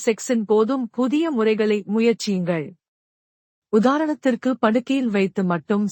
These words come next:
செக்ஸ் என்பதை மறந்துவிடுங்கள். கிச்சனில் வைத்து முயற்சியுங்கள், குளிக்கும் போது முயற்சியுங்கள்.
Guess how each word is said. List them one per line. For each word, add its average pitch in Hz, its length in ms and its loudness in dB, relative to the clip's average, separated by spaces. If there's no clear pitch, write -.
செக்ஸ் 254 260 -4
என்பதை 180 600 0
மறந்துவிடுங்கள். 180 960 0
கிச்சனில் 381 460 0
வைத்து 233 500 2
முயற்சியுங்கள், 214 720 0
குளிக்கும் 302 540 0
போது 233 300 2
முயற்சியுங்கள். 190 840 0